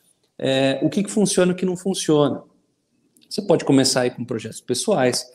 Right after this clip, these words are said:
você pode começar com projetos na sua comunidade, na sua religião,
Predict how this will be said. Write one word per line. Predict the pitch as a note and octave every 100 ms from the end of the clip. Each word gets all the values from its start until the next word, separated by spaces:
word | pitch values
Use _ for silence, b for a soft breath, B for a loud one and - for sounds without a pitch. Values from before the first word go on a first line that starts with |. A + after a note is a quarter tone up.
| b _
você | - D3
pode | - C#3 -
começar | C#3 B2 A#2+ - A#2+
com | A#2 A2
projetos | G#2+ A2 A2
na | A2
sua | -
comunidade, | - G#2 A2+ A2+ B2 B2+ A2 F#2+ A2
na | G#2+
sua | - - G2+
religião, | G2+ G2+ A2 C3 C#3 B2+ A2+